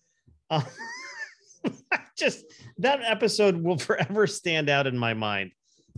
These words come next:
uh, of MacGyver, but it's, it's a wonderful show.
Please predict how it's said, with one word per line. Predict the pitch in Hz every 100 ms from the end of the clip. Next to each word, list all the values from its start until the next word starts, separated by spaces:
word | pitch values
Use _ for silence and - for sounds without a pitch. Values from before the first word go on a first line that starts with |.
| -
uh, | 110 107
of | 113
MacGyver, | 107 110 101 95 90 92 90
but | 131
it's, | 135
it's | 127 123
a | 127
wonderful | 123 107 98 95
show. | - -